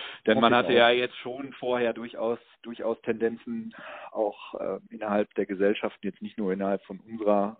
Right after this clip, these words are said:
Speaker 1: ähm, wo halt schon sehr stark so, ja, der Egoismus Einzug genommen hat und man merkt jetzt im Moment doch an vielen, vielen Stellen so das Gegenteil, ne? Dass sehr
Speaker 2: Ja.
Speaker 1: viel Solidarität da ist, dass sehr viel Gemeinschaft da ist. Das, was du beschrieben hast, kann ich halt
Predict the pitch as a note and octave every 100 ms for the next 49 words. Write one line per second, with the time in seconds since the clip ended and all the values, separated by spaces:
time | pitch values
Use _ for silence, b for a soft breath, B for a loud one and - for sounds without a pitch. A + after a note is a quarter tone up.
0 | - F#2+ F2+ F#2+ - - F#2+ F#2 G2 -
1 | - - G2+ G#2+ F#2+ F#2+ G2 - F#2+ F#2+
2 | - F2+ F2+ - B B B B B B
3 | B B B A2+ A#2+ A#2+ A#2+ B2+ C3+ -
4 | A#2+ - A#2+ A#2+ B2 - A2+ A#2 A2+ A2+
5 | A2+ G#2+ G#2 - - G2+ G#2+ A2+ B2 A2+
6 | A#2 G#2+ A2 G#2 A2 A#2+ A2+ A2+ - -
7 | A2+ - A2 G#2+ - G#2+ A2 G#2 G2+ -
8 | G#2+ A2 G2 F2+ F2+ _ _ G2 G2+ G2+
9 | - G2+ G#2 A2 G2+ G#2+ G#2+ G#2 A2 -
10 | B2 B2+ A2 A2 G#2 - - G#2+ - G#2+
11 | G#2 A#2+ B2+ A#2+ - G#2+ G#2+ A2 - -
12 | _ - - A#2+ B2+ A2+ - A#2+ A2+ -
13 | F#2 A2 G#2+